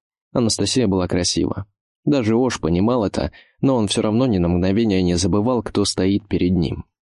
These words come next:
Сколько орков отправилось в Вечную Ночь благодаря ее мечу. Наверняка она и сама не могла бы сказать этого. "Ты гарантируешь его безопасность?" Она представила, как превращается из истребителя орков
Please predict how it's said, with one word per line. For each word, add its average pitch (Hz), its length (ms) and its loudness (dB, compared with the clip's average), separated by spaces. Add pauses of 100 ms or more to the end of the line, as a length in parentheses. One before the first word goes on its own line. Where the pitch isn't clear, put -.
(280)
Сколько - 420 -2
орков 131 340 -2
отправилось 101 520 0
в - 40 -2
Вечную 107 360 0
Ночь 127 220 2
благодаря 95 480 0
ее 92 380 0
мечу. - 480 -2 (520)
Наверняка 104 520 0
она 104 220 2
и 87 40 -2
сама 117 320 0
не 101 100 0
могла 87 260 0
бы 92 100 -2
сказать 87 440 -2
этого. - 340 -6 (1000)
"Ты 76 360 -2 (380)
гарантируешь 92 800 0
его 78 180 -2
безопасность?" - 800 -4 (840)
Она 127 180 0
представила, 101 640 -2
как 90 180 -4
превращается 101 800 0
из 98 260 -2
истребителя 95 600 0
орков 104 460 -2